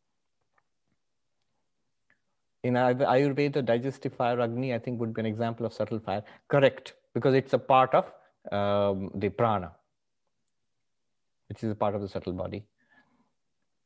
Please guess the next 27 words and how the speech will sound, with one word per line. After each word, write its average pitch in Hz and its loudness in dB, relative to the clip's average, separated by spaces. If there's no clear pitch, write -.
Where 139 4
do 143 4
asuras, 135 2
devas, 123 2
et 117 -4
cetera 123 -2
belong, 123 -2
to 123 -4
which 117 -2
lokas? 120 0
I 117 -2
guess 151 2
to 135 0
the 127 4
heavens 139 2
and 127 0
to 131 -2
the 123 2
hells, 139 -2
various 120 2
heavens, 131 2
various 123 2
kinds 120 0
of. 117 2
Taittiriya 160 6
Upanishads 156 2
mentioned 139 0